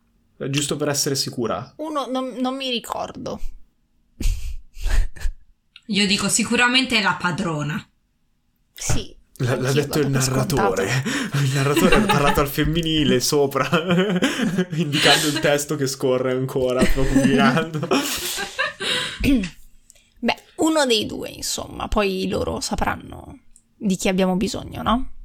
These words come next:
Speaker 2: Cioè, in realtà sono loro che hanno bisogno di noi, quindi per forza lo sanno.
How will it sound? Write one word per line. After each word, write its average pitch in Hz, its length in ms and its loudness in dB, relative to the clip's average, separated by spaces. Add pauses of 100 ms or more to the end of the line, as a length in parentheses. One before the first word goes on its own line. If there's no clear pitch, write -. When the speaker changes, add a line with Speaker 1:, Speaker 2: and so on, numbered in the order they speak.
(380)
Speaker 2:
Cioè, - 200 -2
in 214 80 0
realtà 208 240 2
sono 220 260 0
loro 233 260 2
che 208 120 -6
hanno 226 160 -4
bisogno 101 340 -6
di 190 120 -8
noi, 202 240 -6
quindi - 260 -8
per - 140 -4
forza - 340 -4
lo - 60 -18
sanno. - 340 -12